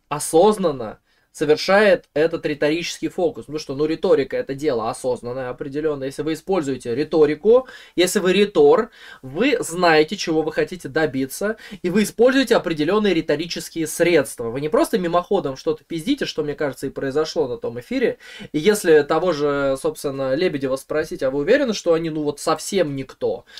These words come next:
Лебедев, скорее всего, скажет, ну, там у Ходорковского есть своя аудитория, конечно, у него есть там зрители, и у Каспарова, я не знаю, кто Каспаров, кстати, в этом контексте даже, это не тот, который шахматист, <laughs> что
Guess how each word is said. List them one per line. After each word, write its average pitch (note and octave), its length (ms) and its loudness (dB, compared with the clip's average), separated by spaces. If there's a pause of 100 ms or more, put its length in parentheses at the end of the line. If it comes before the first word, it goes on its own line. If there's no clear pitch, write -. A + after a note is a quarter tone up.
(160)
Лебедев, A3 380 2
скорее G3 240 0
всего, F#3 80 -8
скажет, E3+ 260 0
ну, E4+ 360 0
там C4 300 4
у F#3 40 -6
Ходорковского F#3 880 0
есть F#3 320 -2
своя D3 320 0
аудитория, B3+ 720 2
конечно, A#3 720 -2
у C3 40 -6
него B2+ 240 -8
есть A#2 280 -10
там A#2+ 160 -14
зрители, A3+ 720 -2 (320)
и - 60 -6
у C#3 60 -4
Каспарова, F#3+ 640 2
я C3 100 -2
не C3 60 -10
знаю, C#3 160 -6
кто B2+ 120 -10
Каспаров, B2 500 -6
кстати, - 240 -12
в A#2 40 -6
этом A#2 200 -12
контексте B2 480 -8
даже, A2+ 280 -10
это A#2+ 400 -10
не B2 440 -12
тот, - 180 -2
который D#3 280 -4
шахматист, - 840 -8
<laughs> - 20 -8
что - 380 -2